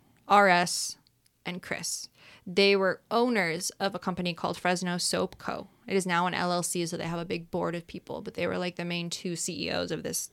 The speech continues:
the soap box. They would get a lot of funding for projects.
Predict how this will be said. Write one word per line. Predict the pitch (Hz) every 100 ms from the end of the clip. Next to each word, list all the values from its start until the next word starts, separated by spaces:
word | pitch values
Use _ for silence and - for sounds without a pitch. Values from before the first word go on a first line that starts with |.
| _
the | -
soap | - 185 -
box. | 127 - - - _ - - - - - -
They | - 190
would | 185
get | 185 185
a |
lot | 185
of | 175
funding | - 185 180 180 175 180
for | 180
projects. | - 170 - 143 -